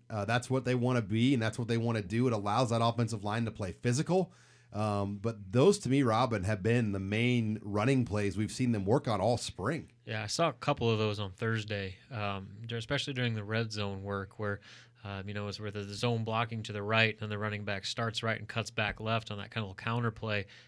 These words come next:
Speaker 2: and it was wide open. Uh, I mean, you're talking about getting ten, fifteen yards a pop, uh, on those types of runs. So I think that's gonna be a huge part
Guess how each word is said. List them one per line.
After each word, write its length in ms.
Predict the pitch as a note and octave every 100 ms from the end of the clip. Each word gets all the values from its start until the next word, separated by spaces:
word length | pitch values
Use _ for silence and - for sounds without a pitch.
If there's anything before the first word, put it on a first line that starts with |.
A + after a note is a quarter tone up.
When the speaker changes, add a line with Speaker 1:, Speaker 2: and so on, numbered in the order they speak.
| -
Speaker 2:
and 120 | A#2+
it 40 | D#3
was 140 | A2
wide 300 | G2+ G#2+ G2+
open. 400 | F#2+ F#2+ G2+ G#2+ - A#2
Uh, 40 | A2
I 80 | G#2
mean, 60 | A2
you're 60 |
talking 200 | A2 A2
about 180 | G#2 G2
getting 180 | G#2 G2
ten, 200 | A2+ G#2+
fifteen 400 | A2 G#2+ A2+ G#2+
yards 220 | G#2+ G2+
a 40 | -
pop, 400 | A2 G#2+ - - - - - G#2+
uh, 40 |
on 320 | G2+ G#2 G#2+
those 200 | A2 G#2+
types 300 | - A2 G#2
of 100 | G#2
runs. 320 | G#2+ G#2 F#2+
So 80 | -
I 40 | G2+
think 160 | A2+
that's 180 | A#2 B2
gonna 180 | - A2+
be 180 | A2+ G#2+
a 40 |
huge 460 | F#2+ C#3 D#3 D3 -
part 380 | A#2 A#2 A2+